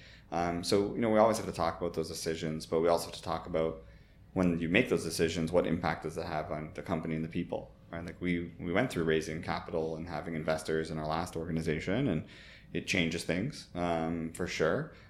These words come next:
Uh, and, you know, but there's really, there's a lot of pros to being able to accelerate and, and the added Rolodex and smart people in your, by your side. So, you know, we, there was a lot of, put it this way, it doesn't matter where you're starting the company or whether you're a year in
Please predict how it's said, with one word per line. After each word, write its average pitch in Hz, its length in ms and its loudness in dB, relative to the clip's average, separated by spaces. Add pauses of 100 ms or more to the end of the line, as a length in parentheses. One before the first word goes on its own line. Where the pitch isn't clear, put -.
(120)
Uh, 85 360 4
and, 101 320 4
you 131 80 2
know, 104 280 2
but 104 120 4
there's 110 220 6
really, 98 320 4
there's 98 280 -2
a 104 60 4
lot 98 100 8
of 95 80 0
pros 156 380 8
to 104 80 -2
being 98 160 2
able 98 120 4
to 98 100 0
accelerate 87 720 4
and, 82 380 2
and 85 220 0
the 82 100 4
added 85 300 6
Rolodex 87 640 6
and 85 180 -4
smart 82 240 -2
people 85 380 -2
in 87 80 -6
your, 85 200 -8 (280)
by 87 120 2
your 82 120 0
side. 80 360 0
So, 82 220 4 (340)
you 107 80 0
know, 90 120 6
we, 92 540 4 (680)
there 113 100 2
was 110 120 2
a 113 40 6
lot 110 320 10
of, 98 240 6 (280)
put 165 120 10
it 127 40 6
this 110 160 2
way, 98 60 6
it - 20 6
doesn't 123 160 2
matter 110 180 4
where 98 100 4
you're 80 120 0
starting 92 360 0
the 107 60 -6
company 117 580 -6
or 85 140 0
whether 87 220 0
you're 85 220 2
a 87 60 0
year 87 200 4
in 90 280 2